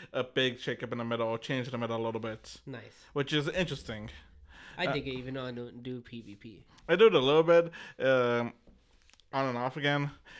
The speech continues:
Speaker 1: Uh, all right, so the bonuses, I, I honestly really like the bonuses for this community day. It's gonna be, uh,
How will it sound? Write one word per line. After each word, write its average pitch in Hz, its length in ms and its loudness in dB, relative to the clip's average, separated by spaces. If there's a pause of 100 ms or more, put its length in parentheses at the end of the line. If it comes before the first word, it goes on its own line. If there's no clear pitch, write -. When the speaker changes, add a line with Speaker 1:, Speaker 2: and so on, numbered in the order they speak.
(180)
Speaker 1:
Uh, - 100 -8
all 127 160 6
right, 143 220 4
so 170 140 4
the 151 80 6
bonuses, 175 640 4 (180)
I, 156 220 2
I 143 160 -2 (100)
honestly 147 220 2
really 127 160 4
like 127 180 2
the 143 80 0
bonuses 143 460 2
for 160 180 0
this 151 240 2
community 156 380 -2
day. 156 320 4 (260)
It's - 160 -6
gonna 151 220 2
be, 135 260 4
uh, 113 320 2